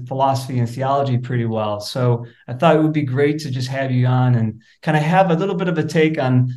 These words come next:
the landscape of Poland today. So Michał, thanks for coming on. Um, and so anyways, I just thought maybe we kind of, like, uh, just start off a little bit with, uh,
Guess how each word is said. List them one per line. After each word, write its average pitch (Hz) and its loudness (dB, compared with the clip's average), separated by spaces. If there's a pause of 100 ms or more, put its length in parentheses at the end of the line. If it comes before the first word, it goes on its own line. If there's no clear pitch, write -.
the - -4
landscape 139 -2
of 123 -6
Poland 123 -2
today. 120 -2
So 117 -2 (340)
Michał, 143 2
thanks 170 0
for 180 -4
coming 156 0
on. 120 0
Um, 139 2 (480)
and 156 2
so 165 2
anyways, 190 2
I 160 2
just - 0
thought 196 2
maybe 175 2
we 156 0
kind 156 0
of, 147 -4
like, 127 -2
uh, 120 2 (600)
just 143 -2
start 180 4
off 170 6
a 147 -2
little 170 2
bit 131 -2
with, 135 -2
uh, 127 2